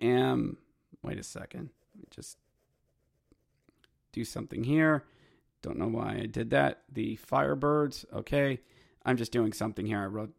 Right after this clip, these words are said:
down the, uh, the wrong one. So just changing something here. Talk amongst yourselves. All right. So Saturday, Laval versus Bridgeport. <sighs> Gosh, I'm taking Bridgeport.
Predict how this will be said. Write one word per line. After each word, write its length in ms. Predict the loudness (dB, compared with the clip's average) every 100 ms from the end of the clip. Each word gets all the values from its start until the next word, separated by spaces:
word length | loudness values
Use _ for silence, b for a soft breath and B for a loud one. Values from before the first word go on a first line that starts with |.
| _ _ -8
down 220 | -2 0
the, 120 | 0 0
uh, 120 | -4
the 100 | -6
wrong 320 | -6 -4 -6
one. 220 | -6 -8 -10 _ _ _ _ _ _
So 400 | -18 -14 -12 -12 -14
just 160 | -8 0
changing 320 | 4 6 4
something 300 | 4 2 2
here. 180 | 2 2
Talk 240 | 0 -2
amongst 260 | 0 0 0
yourselves. 360 | -2 0 -2 2
All 100 | 6
right. 220 | 6 6 0
So 100 | 2
Saturday, 560 | 4 6 6 4 0 -4 _ -20 _ _ _ _
Laval 500 | 0 4 4 4 2 -4 b b
versus 600 | -2 0 0 -2 -2 -4 -10 _ _ _ _ _ _
Bridgeport. 680 | -2 0 0 -4 -2 -2 -6 _ _ B B B B B B B B B B
<sighs> 60 | B B B B B B B B B B B _
Gosh, 680 | -20 -18 -16 -16 -14 -14 -16 _ _ _ _ _ _
I'm 100 | -2
taking 300 | 0 2 0
Bridgeport. 600 | -2 -4 -8 -6 -4 -4